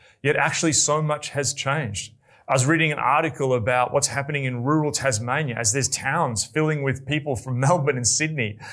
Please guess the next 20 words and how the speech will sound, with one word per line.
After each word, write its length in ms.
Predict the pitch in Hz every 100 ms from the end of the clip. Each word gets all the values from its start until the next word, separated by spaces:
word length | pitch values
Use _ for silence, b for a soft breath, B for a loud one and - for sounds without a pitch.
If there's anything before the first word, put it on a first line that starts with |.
| B
and 140 | - 139
there's 140 | 143
been 300 | 107 170 165
this 160 | 139 -
great 480 | - 135 147 156
change 360 | 151 - 143 135
that's 160 | 135 -
happened, 380 | 151 156 123
but 100 | 104
it 160 | 139 -
doesn't 320 | - 165 165
feel 280 | 117 - 202
like 180 | 196 -
a 60 |
change, 380 | 143 - 120 104
but 80 | 147
it 80 | 143
sort 240 | - 185
of 140 | 170 110
does. 500 | 160 151 120 -